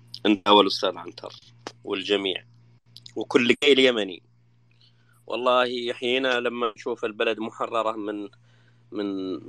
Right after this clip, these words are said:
براثن الإرهاب الحوثي الإيراني الكهنوتي. إن شاء الله يا رب يا كريم.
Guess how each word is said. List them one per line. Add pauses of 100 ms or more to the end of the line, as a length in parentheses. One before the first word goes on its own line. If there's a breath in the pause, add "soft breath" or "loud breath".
(140)
براثن
الإرهاب
الحوثي
الإيراني
الكهنوتي.
إن
شاء
الله
يا
رب
يا
كريم.